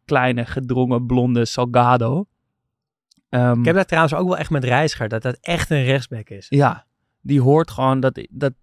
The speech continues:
Speaker 1: heb je meteen,
Speaker 2: Ja.
Speaker 1: toch? En er zijn ook wel backs waar het gewoon, dat je, oh ja, dat is een back.
Speaker 2: Ja.
Speaker 1: Niet helemaal
Speaker 2: Terwijl je
Speaker 1: weet
Speaker 2: wel
Speaker 1: of
Speaker 2: heus
Speaker 1: dan
Speaker 2: wel weet welke kant hij speelt, maar
Speaker 1: Ja,
Speaker 2: dat
Speaker 1: maar
Speaker 2: voelt dan niet per
Speaker 1: minder
Speaker 2: se, ja.
Speaker 1: verbonden met die absolute positie.
Speaker 2: Ja.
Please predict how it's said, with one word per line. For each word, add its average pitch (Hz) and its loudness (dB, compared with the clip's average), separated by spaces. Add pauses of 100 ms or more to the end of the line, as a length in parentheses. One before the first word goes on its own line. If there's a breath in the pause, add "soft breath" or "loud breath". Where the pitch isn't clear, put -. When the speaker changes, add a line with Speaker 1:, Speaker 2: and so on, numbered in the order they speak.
(280)
Speaker 1:
heb 139 -2
je - -4
meteen, 156 2
Speaker 2:
Ja. 139 6
Speaker 1:
toch? - 0
En 170 -6
er 151 -4
zijn 156 -2
ook 180 0
wel 180 2
backs 151 0
waar 151 -2
het 139 -6
gewoon, 139 -4
dat 135 -4
je, 135 -2
oh 135 6
ja, 117 2
dat - -6
is - -16
een 120 -2
back. 123 2
Speaker 2:
Ja. 123 -2
Speaker 1:
Niet 131 -4
helemaal 123 -4 (800 soft breath)
Speaker 2:
Terwijl 123 0
je 147 4
Speaker 1:
weet 151 4
Speaker 2:
wel 160 6
Speaker 1:
of 165 6
Speaker 2:
heus 160 4
Speaker 1:
dan 151 4
Speaker 2:
wel 147 6
weet 151 4
welke 143 0
kant 151 2
hij 147 -2
speelt, 127 0
maar 147 4
Speaker 1:
Ja, 151 4
Speaker 2:
dat 143 2
Speaker 1:
maar 135 2
Speaker 2:
voelt 165 4
dan 143 2
niet 151 4
per 147 0
Speaker 1:
minder 196 2
Speaker 2:
se, - 0
ja. 151 4
Speaker 1:
verbonden 175 4
met 160 -8
die 151 -10 (160)
absolute 151 -4
positie. 156 -6
Speaker 2:
Ja. 139 -12